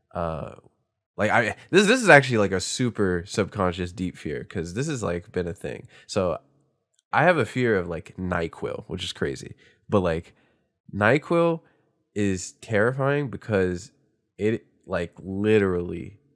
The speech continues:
knocks you out. Like, you, you, you feel like, when I used to take NyQuil, you would, uh, take it and then, um,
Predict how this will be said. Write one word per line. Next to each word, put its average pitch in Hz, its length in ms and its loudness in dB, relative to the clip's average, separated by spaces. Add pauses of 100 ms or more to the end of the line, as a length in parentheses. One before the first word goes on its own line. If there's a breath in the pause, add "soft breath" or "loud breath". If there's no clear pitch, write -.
(180)
knocks 92 720 -6
you 82 220 -8
out. 58 240 -6 (420)
Like, 90 300 -4
you, 98 140 -4
you, 104 460 -4 (360 soft breath)
you 107 220 -2
feel 131 680 4
like, 95 220 -2 (640)
when 107 200 0
I 113 60 6
used 131 200 0
to 110 60 -10
take 107 200 -2
NyQuil, 107 600 0
you 101 140 -2
would, 90 220 -2
uh, - 280 -6
take 98 280 -4
it 92 240 0
and 87 180 -6
then, 90 360 -8 (760)
um, 87 680 -2